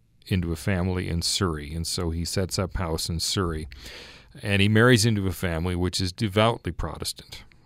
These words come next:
I mean, he is devoutly Protestant, too. He goes off to Cambridge, and this is one of the diseases he catches, is being a devout Protestant. So he's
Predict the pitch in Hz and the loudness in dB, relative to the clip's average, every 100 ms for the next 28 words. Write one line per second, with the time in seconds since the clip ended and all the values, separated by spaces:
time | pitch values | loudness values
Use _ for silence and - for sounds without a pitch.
0 | 107 90 87 123 107 92 92 87 87 78 | -4 0 4 6 6 4 0 0 -2 -4
1 | 87 78 - - - 90 78 80 90 90 | -2 -2 -4 -6 -4 -2 -2 0 0 0
2 | 85 - - 90 80 82 85 82 - 85 | -2 -4 -2 -2 0 -2 0 2 2 2
3 | 80 85 82 80 82 90 90 85 82 78 | -2 -4 -4 -6 -4 0 0 0 -2 -2
4 | 90 - 98 - 78 85 87 87 80 85 | -2 0 0 0 -6 -6 -4 -4 -4 -4
5 | 85 78 80 82 - - 98 92 85 - | -6 -6 -6 -8 -12 -6 -4 -2 -2 -4
6 | 80 - - - _ _ _ _ _ _ | -10 -16 -20 -20 _ _ _ _ _ _
7 | _ - - - - - - - 113 104 | _ -20 -18 -18 -20 -20 -4 4 8 8
8 | 87 98 95 85 - | 6 4 4 2 -2